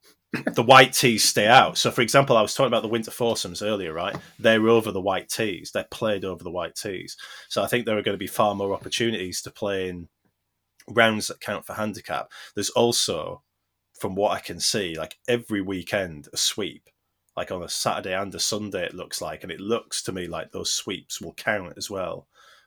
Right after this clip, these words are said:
towards handicap. So I think just by playing a few more, a few competitions over the winter, just when I'm up there, 'cause I do like to be competitive, that I'm probably gonna put more scores in for handicap. But if I was just,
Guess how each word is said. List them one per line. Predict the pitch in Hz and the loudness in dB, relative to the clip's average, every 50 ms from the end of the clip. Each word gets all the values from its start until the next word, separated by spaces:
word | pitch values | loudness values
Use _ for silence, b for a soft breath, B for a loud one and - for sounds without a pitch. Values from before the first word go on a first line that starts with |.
| b _ | b _
towards | - - 95 95 92 87 - - | -8 -4 -4 -4 -4 -4 -4 -4
handicap. | - 104 101 95 92 - - 82 - - - | -4 -4 -6 -8 -10 -8 -8 -8 -6 -4 -2
So | - - 101 | -2 -2 0
I | 98 98 | -2 -2
think | - - - 165 147 95 - B B B B B B B | 0 2 4 4 4 4 0 B B B B B B B
just | - 131 - - | -4 -4 0 4
by | - 120 110 | 4 4 4
playing | - - - 120 113 107 101 | 4 2 4 4 4 4 2
a | 95 | 0
few | - - 117 107 101 98 | -2 -2 -2 -2 -2 -2
more, | 104 101 98 92 - _ _ - | -2 -2 -2 -2 -4 _ _ -14
a | - | -12
few | - - 120 107 | -6 -4 -4 -4
competitions | 104 - - 117 - - - - - 151 - - 135 113 98 90 85 - | -2 0 0 0 0 -2 -6 -6 -4 -4 -2 -2 -2 -4 -4 -6 -6 -6
over | 98 92 90 90 | -6 -6 -6 -6
the | 90 90 | -8 -8
winter, | 87 92 87 80 73 - - - - - _ | -8 -8 -10 -10 -12 -12 -12 -14 -14 -16 _
just | - 107 - - | -12 -10 -8 -6
when | 107 95 | -6 -4
I'm | 95 95 | -2 0
up | 110 117 - - | 0 0 0 -4
there, | - - - - - | -8 -8 -8 -10 -10
'cause | - - | -12 -10
I | 104 | -6
do | - 147 139 | -2 -2 0
like | 120 104 - - | 0 0 -2 -4
to | - - | -8 -12
be | 95 87 | -12 -12
competitive, | - - 90 - 113 107 92 90 - 78 80 - - B B B B B B B | -12 -16 -8 -2 -2 -2 -2 -2 -6 -10 -10 -12 -14 B B B B B B B
that | - 113 | -4 -2
I'm | 95 92 | -2 -4
probably | - - - 127 120 120 104 107 98 | -6 -4 -2 -2 -2 -2 -2 -4 -4
gonna | 95 98 92 | -4 -4 -6
put | 90 - - 107 - - _ _ _ _ _ - | -6 -8 -8 -10 -10 -12 _ _ _ _ _ -12
more | 110 104 104 104 101 95 | -4 0 0 2 2 2
scores | - - - - 101 95 90 - | 0 -2 -2 -2 -2 -2 -2 -4
in | 101 90 | -6 -8
for | - - | -10 -8
handicap. | 92 113 113 110 98 95 - - 87 85 - - b b b b b b | -6 -4 -4 -4 -6 -8 -10 -10 -10 -10 -10 -10 b b b b b b
But | - - 110 | -2 0 0
if | 107 - | 2 4
I | 127 113 | 4 4
was | 110 110 107 - - | 4 4 2 0 -2
just, | - 120 - - - | -2 -2 -4 -6 -8